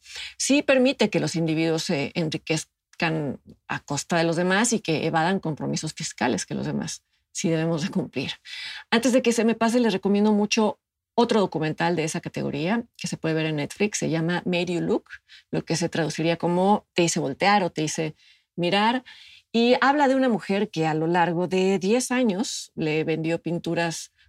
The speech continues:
falsificadas a una galerista de Nueva York que nunca sospechó que eran obras falsas, o dice que nunca sospechó, lo sigue sosteniendo hasta el día de hoy. El Leonardo Perdido habla de un caso mucho más sonado, de dimensiones mucho más grandes,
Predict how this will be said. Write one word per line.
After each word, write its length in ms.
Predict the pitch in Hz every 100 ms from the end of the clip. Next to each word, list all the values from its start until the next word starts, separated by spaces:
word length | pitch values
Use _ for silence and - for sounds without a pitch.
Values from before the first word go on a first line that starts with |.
| -
falsificadas 680 | 175 190 202 - 277 233 196
a 60 |
una 200 | 175 180
galerista 520 | 170 160 156 170 - 170
de 100 | 175
Nueva 200 | 170 165
York 220 | 170 214
que 120 | 180
nunca 300 | 175 175 165
sospechó 640 | 160 156 - - - 127 - _ _ _ _ _
que 360 | 170 170 165 185
eran 240 | 175 180
obras 300 | 175 180 -
falsas, 400 | 226 240 240 233
o 80 | 196
dice 220 | 165 -
que 100 | -
nunca 240 | 165 165 170
sospechó, 500 | 170 - - 226 240
lo 100 | 185
sigue 240 | - 156
sosteniendo 640 | 156 160 - - 147 160 165 - - -
hasta 240 | 151 -
el 80 | 156
día 120 | 151
de 120 | 170
hoy. 160 | 175 180 - _ _ - -
El 120 | -
Leonardo 420 | 208 233 285 302 - _ _
Perdido 360 | 165 175 175
habla 200 | 175 180
de 60 | 170
un 80 | 165
caso 260 | 160 170
mucho 340 | 175 202 214 170
más 220 | 143 170
sonado, 760 | - - - 175 175 156 170 196
de 120 | 147
dimensiones 500 | - 170 - 156 170
mucho 280 | 214 220 180
más 200 | 180 190
grandes, 480 | 233 240 226 254